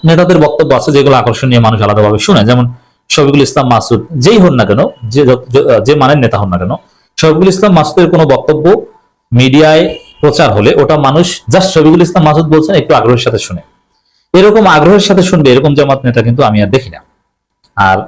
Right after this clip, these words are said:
শিশির মনির বক্তব্য, শিশির মনির তো কনভেনশনাল জামাত লিডার নয়, তার কোনো টক শো, আহ, এগুলো যদি কারো সামনে পড়ে, আগ্রহ নিয়ে এলিট ক্লাসের লোকজন দেখেন, সাধারণ জনগণ দেখেন না। সাধারণ জনগণ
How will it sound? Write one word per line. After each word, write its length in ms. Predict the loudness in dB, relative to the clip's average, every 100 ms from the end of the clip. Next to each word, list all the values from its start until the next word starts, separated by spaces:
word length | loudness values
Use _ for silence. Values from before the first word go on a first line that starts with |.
| -14 _ _
শিশির 340 | -4 -2 0
মনির 240 | 0 2 2
বক্তব্য, 580 | 0 0 0 0 0 -6 -20 _ _ _ -4
শিশির 240 | 0 2
মনির 160 | 2 2
তো 100 | 0
কনভেনশনাল 520 | 0 2 0 0 0
জামাত 280 | 2 0 0
লিডার 180 | 0 0
নয়, 220 | 0 -4 -8 _ _ _ -4
তার 120 | 0
কোনো 220 | 0 0
টক 180 | -2 -2
শো, 380 | 0 2 2 -4 _ _ _ _ _ _
আহ, 160 | -2 0
এগুলো 240 | 2 2 2
যদি 320 | 2 0 0
কারো 200 | -2 -2
সামনে 300 | -2 -2 0
পড়ে, 240 | 0 0
আগ্রহ 360 | -2 -2 0 2
নিয়ে 280 | 2 0 0
এলিট 320 | 2 2 0
ক্লাসের 280 | -2 0 0
লোকজন 360 | 0 0 0 0
দেখেন, 300 | -2 -6 -10 -8
সাধারণ 340 | -4 0 0
জনগণ 340 | 0 0 0 -2
দেখেন 200 | -2 -4
না। 60 |
সাধারণ 380 | -4 -2 0 0
জনগণ 360 | 0 2 0